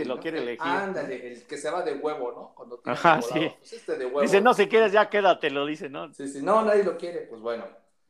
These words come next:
Speaker 1: ese señor fue Brock Purdy. Y lo padre o lo interesante de él es que, pues, tercer mariscal, está Garoppolo, el otro que no, no me recuerdo el nombre,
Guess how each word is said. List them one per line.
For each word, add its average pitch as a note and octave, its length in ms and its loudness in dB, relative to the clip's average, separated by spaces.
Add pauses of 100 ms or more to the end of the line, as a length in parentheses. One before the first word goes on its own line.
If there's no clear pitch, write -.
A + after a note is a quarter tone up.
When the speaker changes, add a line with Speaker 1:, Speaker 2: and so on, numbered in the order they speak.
(120)
Speaker 1:
ese G3 280 -10
señor F3+ 500 -6
fue C#3+ 300 -6
Brock B2+ 300 -10
Purdy. G3 340 -6 (460)
Y D3 300 -14
lo C3 200 -4
padre F3 360 2
o E3+ 80 -2
lo B2+ 80 -6
interesante B2 640 -10
de C3+ 160 -6
él C3+ 160 -12
es A#2+ 180 -16
que, A2 280 -16
pues, - 360 -20
tercer C3 340 -4
mariscal, D3 760 0
está - 260 -12
Garoppolo, C3+ 760 -6
el G#2+ 100 -16
otro A2+ 260 -16
que G#2+ 120 -20
no, A2 320 -16
no A2 80 -18
me G#2+ 180 -12
recuerdo G#2+ 360 -14
el A#2 40 -12
nombre, C#3 440 -4